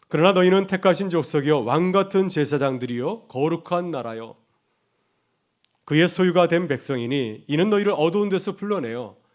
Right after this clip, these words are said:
그의 기이한 빛에 들어가게 하신 이의 아름다운 덕을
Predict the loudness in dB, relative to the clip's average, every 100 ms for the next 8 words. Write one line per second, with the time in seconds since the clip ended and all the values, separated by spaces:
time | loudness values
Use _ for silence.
0 | _ _ -6 -2 -2 -2 2 4 4 2
1 | -4 -2 0 0 0 0 0 0 -2 -4
2 | -6 -4 -4 -4 -6 -6 -4 -2 -2 -2
3 | -2 -2 -2